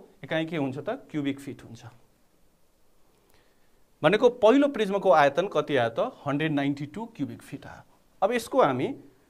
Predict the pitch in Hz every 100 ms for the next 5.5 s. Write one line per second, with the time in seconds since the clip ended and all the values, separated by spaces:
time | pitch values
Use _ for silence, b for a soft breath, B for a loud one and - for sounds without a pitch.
0 | B _ 214 226 208 196 185 165 160 139
1 | 135 143 156 175 120 104 104 98 90 98
2 | _ _ _ _ _ _ _ _ _ _
3 | _ _ _ _ _ _ _ _ _ _
4 | _ _ _ b b b b b b b
5 | b _ _ 170 175